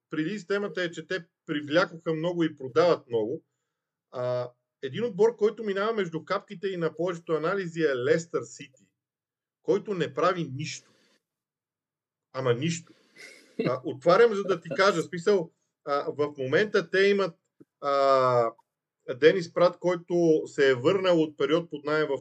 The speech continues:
Торино. А, ги напускат, а, Елдин Якупович и Адемола Лукман, а, който просто беше под наем. А, един вид. Тоест, при тях не се случва нещо драстично,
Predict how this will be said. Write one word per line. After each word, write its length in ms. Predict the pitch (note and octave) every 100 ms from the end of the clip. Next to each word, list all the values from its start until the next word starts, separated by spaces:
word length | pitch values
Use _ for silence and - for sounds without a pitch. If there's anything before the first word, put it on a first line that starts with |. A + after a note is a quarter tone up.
| -
Торино. 460 | A#2 G#2+ A#2 G3 A#4+ _ _ _ _ A#4 _ _
А, 480 | D#3+ C#3+ C#3 C#3 C#3 - B2+
ги 80 | D3
напускат, 800 | C#3+ C3 A3 G#3+ A3 F#3+ _ F#3
а, 280 | F3 E3+ E3
Елдин 580 | F#3+ F#3 F3+ F3 E3 E3
Якупович 960 | D#3 E3+ E3+ F3+ E3+ G3+ G#3+ G#3+ - -
и 260 | F3+ F#3+ F#3+
Адемола 440 | E3+ D#3 E3+ G3 F3
Лукман, 540 | G3 F3 C3 - - _ _ _ _ _
а, 240 | E3+ D#3+ D#3+
който 280 | F#3 E3 E3
просто 500 | F#3+ E3+ F#3 F3+ E3+
беше 320 | F3 E3+ -
под 140 | E3+
наем. 300 | E3 D3+ G#2 - _ _ _ _ _ _ _ _ _
А, 420 | C3 B2 B2 A#2 -
един 260 | A#2 A2+
вид. 180 | G2+ G2 _ _ _ _ _
Тоест, 420 | - A3+ A#3 - _ _ _ _ _
при 180 | C#3+ B2+
тях 360 | D#3 A#3 A#3+ _ _ _ _ _ _ _
не 260 | D#3 D3+ D3
се 200 | G#3+ G#3+
случва 420 | A3 A3+ A#3 A#3
нещо 340 | G#3+ G#3+ A3
драстично, 920 | E3 E3+ D#3 - - G#3+ - - G3+